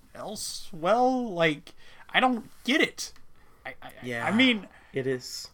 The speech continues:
Speaker 2: It is very rough watching him struggle. Um, I will say, though,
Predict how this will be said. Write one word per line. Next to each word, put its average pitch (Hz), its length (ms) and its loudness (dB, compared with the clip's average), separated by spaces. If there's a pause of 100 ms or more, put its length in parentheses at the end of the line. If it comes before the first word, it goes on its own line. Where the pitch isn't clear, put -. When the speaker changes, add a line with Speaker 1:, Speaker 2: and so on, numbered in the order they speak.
(180)
Speaker 2:
It 143 140 4
is 143 400 2 (320)
very 185 320 8
rough 113 500 6
watching 123 500 4
him 113 300 0
struggle. 107 640 0
Um, 113 500 6 (300)
I 170 80 6
will 240 140 10
say, 208 180 6
though, 117 260 8